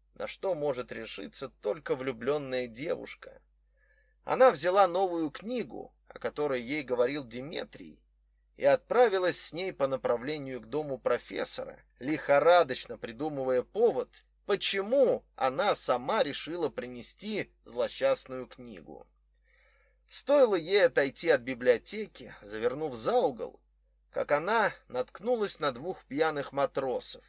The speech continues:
Один схватил ее за руку, уговаривая составить им компанию, а второй с ухмылкой осматривал ее с головы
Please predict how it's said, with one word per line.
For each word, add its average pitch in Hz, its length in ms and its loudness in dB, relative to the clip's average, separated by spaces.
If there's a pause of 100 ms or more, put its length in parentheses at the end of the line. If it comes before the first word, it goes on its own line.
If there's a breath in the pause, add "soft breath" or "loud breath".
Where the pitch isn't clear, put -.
(760)
Один 170 580 2
схватил 143 560 0
ее 135 200 0
за 156 320 6
руку, 113 420 -2 (100)
уговаривая 127 640 2
составить 139 600 -2
им 143 200 -10
компанию, 135 760 -2 (380)
а 135 160 4
второй 220 460 4
с - 140 -8
ухмылкой 180 880 -2
осматривал 143 840 0
ее 143 280 2
с 113 60 -10
головы 123 600 0